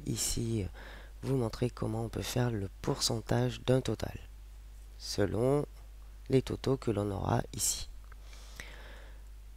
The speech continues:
Ici, je, j'ai le titre de mon exercice. Je vais sélectionner la cellule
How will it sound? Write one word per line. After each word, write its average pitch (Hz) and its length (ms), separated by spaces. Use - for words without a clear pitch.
Ici, 131 400
je, 113 140
j'ai 107 180
le 120 140
titre - 480
de 104 100
mon 98 560
exercice. 101 920
Je 87 120
vais 92 100
sélectionner 98 720
la 92 140
cellule 92 560